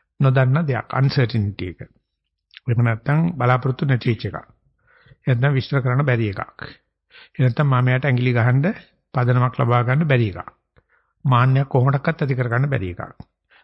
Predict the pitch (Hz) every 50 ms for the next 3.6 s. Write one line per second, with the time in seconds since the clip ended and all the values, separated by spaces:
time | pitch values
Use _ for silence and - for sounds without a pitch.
0 | _ - - 147 131 - - 143 143 151 170 160 - 156 135 151 147 160 - 170
1 | 160 - - 135 127 120 - 117 117 131 156 156 135 110 101 101 107 - - 151
2 | 151 170 180 190 196 185 180 180 175 175 180 170 - - _ - 175 175 160 170
3 | 170 165 170 185 165 175 151 117 98 101 110 135